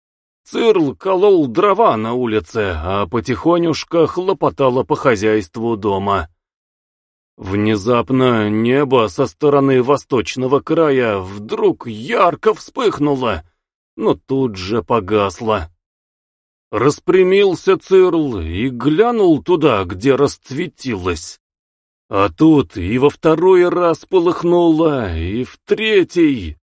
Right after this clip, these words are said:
"Потихонюшка!" крикнул он.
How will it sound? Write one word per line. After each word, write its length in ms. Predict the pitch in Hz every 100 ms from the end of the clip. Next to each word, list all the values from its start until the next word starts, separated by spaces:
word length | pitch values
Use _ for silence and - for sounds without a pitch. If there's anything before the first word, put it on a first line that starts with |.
| _ _ _ _ _ _ _ _ _ _
"Потихонюшка!" 1300 | 196 - 240 294 277 262 208 - 190 180 143 82 - -
крикнул 560 | 160 147 117 127 123 120
он. 200 | 104